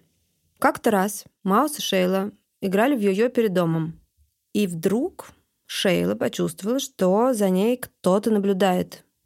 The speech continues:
И она почувствовала на себя взгляд, она обернулась и вдруг увидела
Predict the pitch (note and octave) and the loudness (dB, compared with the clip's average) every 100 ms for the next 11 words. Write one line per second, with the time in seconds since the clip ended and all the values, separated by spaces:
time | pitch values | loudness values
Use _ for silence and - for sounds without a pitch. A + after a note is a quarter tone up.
0 | _ - E3 E3+ G#3 A3 A#3 - F3+ F#3 | _ -4 0 0 0 -2 -4 -2 -2 -4
1 | F3 F3+ E3+ F3 F3 F3 E3 E3 D#3 F#3 | -4 -2 -2 0 0 0 0 0 0 -2
2 | A#3 - G3 D#3+ A3+ A#3+ F3 A3 A3 F#3+ | -6 -4 -2 -2 -2 -2 0 0 0 0
3 | F#3 | -2